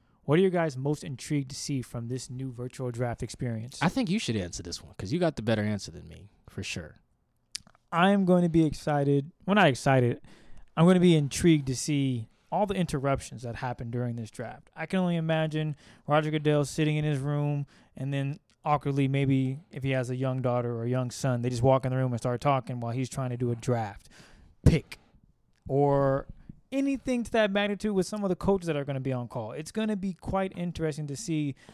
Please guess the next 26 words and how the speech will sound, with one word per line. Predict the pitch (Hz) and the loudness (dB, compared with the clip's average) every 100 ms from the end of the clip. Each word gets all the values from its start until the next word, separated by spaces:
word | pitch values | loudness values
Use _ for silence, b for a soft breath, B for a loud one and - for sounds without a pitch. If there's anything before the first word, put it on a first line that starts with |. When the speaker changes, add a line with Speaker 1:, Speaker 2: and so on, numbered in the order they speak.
| B | B
Speaker 1:
the | 139 | -6
mistakes | 143 135 - 156 143 147 | -6 -4 0 0 0 -8
and | |
how | 117 151 139 139 131 - _ _ _ | -8 -6 -4 -4 -4 -8 _ _ _
the | 147 | -6
N | |
F | 135 | -4
L | 139 | -4
bounces | 127 135 131 135 | -2 -4 -6 -12
back | 127 139 131 - _ | -6 -4 -4 -8 _
live | 120 123 139 139 139 135 | -14 -4 0 2 0 -2
when | 139 | -8
they're | 131 | -6
doing | 139 135 113 | -4 -6 -8
it. | |
'Cause | 127 | -10
it's | 139 | -4
not | 170 165 | -2 0
gonna | 156 147 | -2 -2
be | 147 | -2
like, | 139 131 | -4 -4
"Oh, | 147 | -4
we're | 139 | -2
doing | 143 131 | -2 -4
commercial | 139 135 131 139 | -4 -6 -4 -6
break." | 127 123 | -4 -4